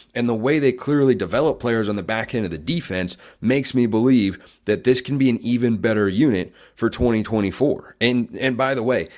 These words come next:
if they perform at the same level as they did this past season, Oregon allowed two hundred twenty-three passing yards a game. That led the Pac-twelve. It was the best passing defense in the conference.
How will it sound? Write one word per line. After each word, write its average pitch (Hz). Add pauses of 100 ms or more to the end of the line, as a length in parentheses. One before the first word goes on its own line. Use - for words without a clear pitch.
(120)
if -
they 127
perform 143
at -
the 76
same 156
level 82 (220)
as 113
they 113
did 123
this 104
past 143
season, 90 (400)
Oregon 185
allowed 104
two 147
hundred 131
twenty-three 123
passing 107
yards 101
a 82
game. 76
That 127
led 113
the 120
Pac-twelve. - (380)
It -
was 107
the 107
best 120
passing 127
defense 82 (760)
in 117
the 104
conference. -